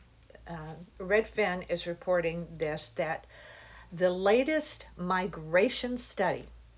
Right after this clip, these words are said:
ranks Miami as the number one city everyone is moving to. And it's obvious. Miami is great. It's fun. It, it's, it has the most beautiful skyline.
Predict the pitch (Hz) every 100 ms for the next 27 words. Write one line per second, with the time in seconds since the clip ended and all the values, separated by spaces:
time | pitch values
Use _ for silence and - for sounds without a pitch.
0 | - - - - 170 196 202 - 190 190
1 | - 190 196 208 214 - - - - 147
2 | - 175 170 170 175 180 180 185 180 -
3 | 156 139 139 - - 156 156 160 160 147
4 | 160 143 143 151 - - - - - -
5 | - - - 220 254 262 254 262 202 151
6 | - - - 202 220 311 302 208 180 170
7 | 190 254 - - 175 - - 156 143 190
8 | 302 - - - - - - - 170 196
9 | 190 180 - - - 165 175 - 226 220
10 | 220 214 - 196 190 175 - 175 185 -
11 | 175 - - 175 185 175 175 147 131